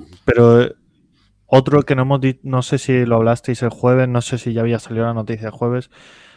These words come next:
es que, eh, Trey Young dice que, que a él le aburre la liga regular.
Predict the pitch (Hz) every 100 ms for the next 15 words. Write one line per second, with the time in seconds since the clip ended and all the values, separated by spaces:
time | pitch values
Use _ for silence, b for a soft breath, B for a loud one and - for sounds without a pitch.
0 | b _ _ 120 - 139 127 123 123 -
1 | 127 117 - 117 117 117 120 123 123 -
2 | 127 117 120 117 110 110 104 107 - 117
3 | 123 120 117 131 131 127 113 117 113 113
4 | 113 117 117 113 107 113 143 -